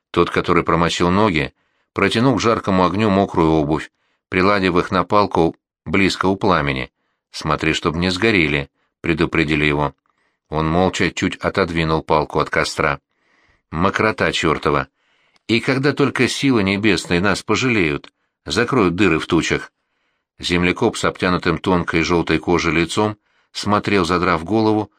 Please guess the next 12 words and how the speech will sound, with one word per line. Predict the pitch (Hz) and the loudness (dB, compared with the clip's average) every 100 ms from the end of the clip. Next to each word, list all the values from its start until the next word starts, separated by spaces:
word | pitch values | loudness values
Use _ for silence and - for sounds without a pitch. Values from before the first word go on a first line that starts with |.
| _ | _
в | - - | -14 -2
пасмурное | 117 - 110 104 110 104 | 0 0 -2 0 0 2
небо. | 85 67 67 - _ _ _ _ _ _ | 0 0 -4 -8 _ _ _ _ _ _
«Рваные | - 73 76 107 131 127 | -6 -2 0 0 2 -2
дыры | 85 98 110 98 | 0 2 2 0
в | - | -2
тучах | 104 95 90 | -2 -2 -4
свинцовых», | - 95 87 101 92 90 - _ _ _ _ | -2 -2 0 0 2 0 -4 _ _ _ _
произнёс | 78 76 71 80 - | 0 0 0 -2 -2
он | 76 | 0
вдруг | 80 71 | 0 0
стихотворно. | - - 82 82 80 76 | -2 -2 -2 0 0 0